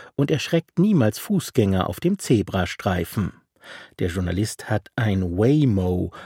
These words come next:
ein automatisiertes Taxi von Google, ausprobiert und ist begeistert. So sehr, dass er augenzwinkernd euphorisch schreibt:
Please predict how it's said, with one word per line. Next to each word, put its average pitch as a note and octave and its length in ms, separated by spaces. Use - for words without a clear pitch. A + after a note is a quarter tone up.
ein G#2 220
automatisiertes A2+ 1000
Taxi - 400
von E3 300
Google, G2+ 400
ausprobiert F#2 880
und B2 180
ist - 180
begeistert. - 1000
So G#2+ 320
sehr, G2+ 360
dass G#2+ 240
er F#2 320
augenzwinkernd A#2 1040
euphorisch C3 920
schreibt: - 760